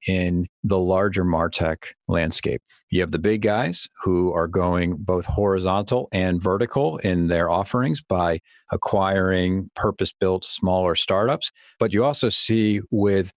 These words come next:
all those other immersive and interactive technologies coming to the market,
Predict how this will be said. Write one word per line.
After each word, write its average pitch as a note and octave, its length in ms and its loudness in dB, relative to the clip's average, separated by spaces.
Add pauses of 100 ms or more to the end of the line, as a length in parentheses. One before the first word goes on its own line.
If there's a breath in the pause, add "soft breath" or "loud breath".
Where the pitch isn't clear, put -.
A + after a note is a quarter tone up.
all A#2 160 2
those A#2 200 2
other A2 440 2
immersive G2 480 0
and - 20 2
interactive F#2+ 500 0
technologies G#2 640 -2
coming G2 300 0
to - 120 -6
the F#2+ 100 2
market, G#2 420 0